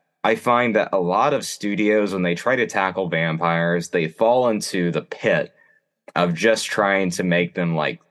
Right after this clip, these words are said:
seductive and sexy, when in reality, they're supposed to be horrifying. And I think that that's always been something that Marvel has done especially well. Like, they've always taken,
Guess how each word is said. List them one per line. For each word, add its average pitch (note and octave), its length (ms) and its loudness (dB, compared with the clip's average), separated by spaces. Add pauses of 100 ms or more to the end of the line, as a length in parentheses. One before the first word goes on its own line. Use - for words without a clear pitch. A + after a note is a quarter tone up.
(280)
seductive D#2+ 960 -2
and D2 180 -4
sexy, C2+ 560 -2 (520)
when G#2+ 180 4
in G#2 180 2
reality, A2 920 4 (360)
they're - 140 0
supposed D3 380 2
to F#2+ 60 -6
be F2+ 140 0
horrifying. - 920 -2 (640)
And G#2 640 2
I A2 180 2
think A#2+ 360 -2
that F2+ 160 -2
that's A2 260 2
always G#2 520 0
been F2+ 200 -2
something E2+ 480 -2
that B1+ 140 -2
Marvel E2+ 500 0
has E2+ 260 -4
done D2 600 -4 (160)
especially F2+ 760 0
well. D2 380 0
Like, C#2 220 -4
they've F2+ 200 0
always F2+ 380 0
taken, D#2+ 540 -4